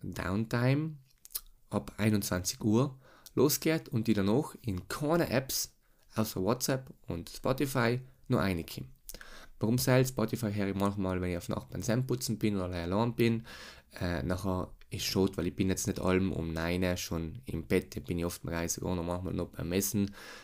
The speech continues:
ähm, oder beim Herrichten, ha, hätte ich schon gerne noch ein bisschen Musik. Und WhatsApp, ah, weil kurz vor Schlafen gehen nochmal die WhatsApp checken, ähm,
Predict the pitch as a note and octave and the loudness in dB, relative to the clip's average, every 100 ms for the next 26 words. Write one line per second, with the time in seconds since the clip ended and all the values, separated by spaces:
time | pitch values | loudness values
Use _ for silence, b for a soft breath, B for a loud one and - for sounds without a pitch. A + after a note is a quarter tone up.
0 | B - F2 E2+ D#2+ E2 E2 F#2 F2 - | B -4 -2 0 -2 -6 -6 -2 -2 -2
1 | D#2+ F#2 F#2+ F#2 - F2 E2 D#2+ F2 E2+ | -2 0 2 2 0 -6 -4 -4 -6 -6
2 | E2+ - F2 D#2+ D#2 D#2+ E2+ - - E2 | -6 -4 -2 -2 -2 -4 -6 -6 -6 -6
3 | E2+ - - - B B B B B B | -6 -6 -10 -18 B B B B B B
4 | F#2+ F2+ F2+ F2+ F#2+ - G#2+ G2+ - - | 0 2 0 2 2 4 4 2 0 -4
5 | D#2 F2 E2+ E2 - F#2+ - D#2+ - F2 | 0 0 0 -2 -2 -6 -4 -6 -4 -4
6 | F2 E2+ E2 E2 E2 D#2+ E2+ - F2 - | -4 -4 -4 -4 -4 -4 -4 -4 -6 -4
7 | E2 - E2+ E2 G2 - E2 D#2 D#2 D#2 | -6 -6 -6 -6 -8 -6 -4 -4 -4 -4
8 | D2+ D2+ | -6 -6